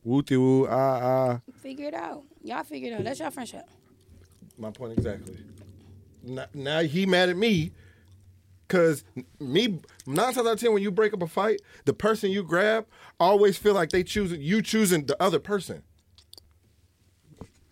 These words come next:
Speaker 1: Because in the midst of that anger, they trying to, w-, in, in whatever form of retaliation, they trying to get their point across. So if you stop that person,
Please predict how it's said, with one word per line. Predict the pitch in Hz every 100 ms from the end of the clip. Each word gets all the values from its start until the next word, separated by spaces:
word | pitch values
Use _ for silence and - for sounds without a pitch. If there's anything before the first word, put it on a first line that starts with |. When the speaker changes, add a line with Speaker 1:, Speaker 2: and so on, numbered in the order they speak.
| -
Speaker 1:
Because | 151 214 180
in |
the | 156
midst | 170 226
of | 202
that | 190 -
anger, | 247 220 170 175 _ _ _ _
they | 131 214
trying | 269 254 214
to, | 175 139
w-, | - 139 151 160 -
in, | 180 -
in | 196 160
whatever | 156 233 254
form | 220 285 285
of | 240
retaliation, | 240 - 277 262 247 277 226 165 139 160 _ _ _ _ _ _
they | 202 233
trying | 262 226
to | 175
get | 240 -
their | 220
point | - 269 240
across. | - 131 -
So | 175
if | 214
you | 294
stop | - 269 262
that | 170 277 -
person, | 214 190 160 127